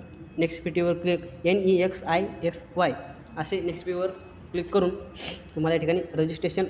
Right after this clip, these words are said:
असं करायचं आहे. यावर क्लिक केल्यानंतर तुम्हाला असा इंटरफेस पाहायला भेटेल. या ठिकाणी तुम्ही जी स-, माहिती भरली आहे ती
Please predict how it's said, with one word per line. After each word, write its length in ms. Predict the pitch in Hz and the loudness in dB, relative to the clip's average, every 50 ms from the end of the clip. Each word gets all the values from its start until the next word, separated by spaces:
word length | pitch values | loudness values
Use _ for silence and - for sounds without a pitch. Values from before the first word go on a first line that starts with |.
| - | 0
असं 180 | 165 - - 175 - - - - - - - - - - | -2 -2 -2 -2 -4 -6 -14 -18 -18 -18 -18 -12 -4 0
करायचं 240 | 175 170 156 - 131 | 2 4 4 4 2
आहे. 360 | 117 - - - - - 151 | -2 -4 -10 -14 -10 -4 -2
यावर 140 | 160 160 156 | 0 0 0
क्लिक 200 | 156 175 160 160 | -2 -4 -2 0
केल्यानंतर 460 | 175 175 170 170 185 180 175 185 185 190 - - - - - - - - - | 2 2 4 4 2 2 2 0 -2 -2 -4 -14 -16 -18 -18 -18 -16 -10 -4
तुम्हाला 280 | 160 160 165 170 180 165 - - - - | 0 2 4 4 4 2 0 -6 -10 -6
असा 180 | - - 185 | 0 2 2
इंटरफेस 500 | 190 185 175 175 160 165 165 - 170 160 | 2 4 2 2 2 2 0 0 -4 -2
पाहायला 240 | - - 165 165 165 | 2 2 4 4 4
भेटेल. 260 | 156 160 160 180 180 185 - - - - - - - - - - - - - - - - - - 139 | 4 4 2 0 -2 -4 -6 -10 -16 -18 -20 -20 -20 -20 -20 -20 -20 -20 -20 -20 -20 -18 -10 -6 -2
या 80 | 156 | 0
ठिकाणी 260 | 151 156 165 160 165 175 | 0 2 2 2 2 0
तुम्ही 520 | 175 - - 170 - - - 160 160 160 | -2 -4 -10 -12 -12 -4 0 2 2 4
जी 100 | 151 156 | 4 2
स-, 120 | 156 - - - - | 0 -2 -4 -2 0
माहिती 320 | 156 156 160 156 156 160 | 2 2 4 2 2 2
भरली 200 | 156 160 156 165 | 2 4 4 4
आहे 80 | 160 160 | 4 4
ती 280 | 165 160 156 - - | 4 0 -2 -4 -8